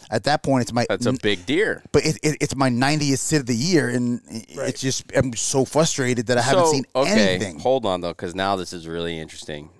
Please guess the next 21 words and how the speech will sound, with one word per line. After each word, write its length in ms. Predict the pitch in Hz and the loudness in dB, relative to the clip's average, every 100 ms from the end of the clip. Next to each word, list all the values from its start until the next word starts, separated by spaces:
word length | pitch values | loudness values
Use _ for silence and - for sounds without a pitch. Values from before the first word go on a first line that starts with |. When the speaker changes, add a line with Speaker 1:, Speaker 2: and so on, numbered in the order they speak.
| _ _ _ _ | _ _ _ _
Speaker 2:
So 400 | _ - 117 101 | _ -4 0 0
you're 280 | 95 95 131 | 0 -2 -2
not, 380 | 131 123 123 - _ _ - | 0 0 0 -4 _ _ -12
you've 180 | 104 | -10
never 300 | 104 107 110 | -2 0 0
seen 200 | 117 127 107 | -2 -6 -6
a 40 | |
Pope 260 | - 90 80 | -2 -4 -4
and 60 | 78 | -8
Young 260 | 64 64 _ | -10 -10 _
deer. 380 | 87 85 76 67 _ _ - - | -10 -6 -6 -10 _ _ -20 -14
Speaker 1:
Maybe 440 | 156 160 175 190 190 | -4 2 4 4 2
w-, 340 | 151 139 127 - | 0 -8 -14 -12
m-, 200 | 143 151 - _ _ | -8 -8 -10 _ _
on, 140 | 131 - _ _ _ _ _ _ | 0 0 _ _ _ _ _ _
while 360 | 160 156 170 | 2 4 6
I'm 140 | 214 202 | 4 2
in 120 | 175 | 0
my 200 | 175 156 | 2 2
stand, 640 | 151 - 131 117 80 - - _ _ _ _ _ _ | 2 0 0 -2 -4 -12 -20 _ _ _ _ _ _
possibly 600 | - 127 131 127 123 120 | 0 2 2 0 2 2